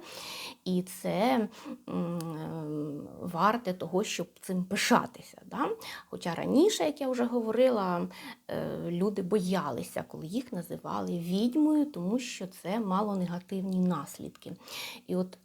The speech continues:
образи відьми, мага, відьмака, там можна назвати як завгодно,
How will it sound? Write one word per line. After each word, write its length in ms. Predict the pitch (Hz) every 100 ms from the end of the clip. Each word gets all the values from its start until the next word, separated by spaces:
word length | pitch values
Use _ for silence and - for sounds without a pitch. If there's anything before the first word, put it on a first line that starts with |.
| _ -
образи 640 | 240 208 175 170 170 165
відьми, 800 | 170 180 214 214 185 175 175 170
мага, 840 | 170 170 190 190 185 170 160 156 151 170
відьмака, 960 | 180 180 180 180 170 190 190 170 151 - - - - -
там 280 | 160 147 151
можна 320 | 170 185 180
назвати 500 | 175 180 170 151 -
як 360 | 156 165 160 143 -
завгодно, 960 | - 165 170 175 254 311 277 277 277